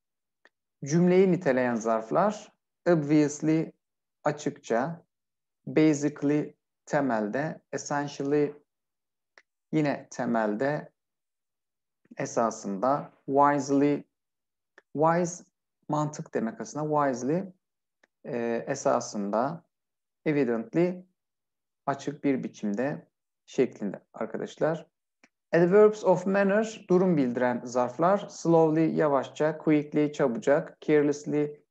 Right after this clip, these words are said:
dikkatsizce. Reluctantly, reluctant da yine olumsuz anlamda arkadaşlar.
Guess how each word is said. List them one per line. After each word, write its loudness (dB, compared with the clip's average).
dikkatsizce. -2
Reluctantly, 0
reluctant -2
da 2
yine 0
olumsuz -4
anlamda -2
arkadaşlar. -6